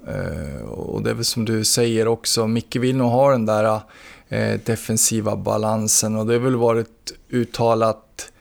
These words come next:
eh, en mål för, för Micke, liksom, när han har byggt den här truppen, att, att man vill ha en stabilare defensiv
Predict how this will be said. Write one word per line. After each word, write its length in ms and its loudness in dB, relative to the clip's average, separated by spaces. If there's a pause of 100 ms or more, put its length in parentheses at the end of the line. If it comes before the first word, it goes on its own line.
(460)
eh, 440 -2
en 60 2
mål 300 4
för, 260 -8
för 160 -2
Micke, 240 -2
liksom, 300 -2
när 80 0
han 100 0
har 80 0
byggt 260 -4
den 120 -2
här 80 -4
truppen, 420 -4
att, 260 -8
att 280 -4
man 140 -2
vill 200 0
ha 140 2
en 60 0
stabilare 800 -2
defensiv 840 -4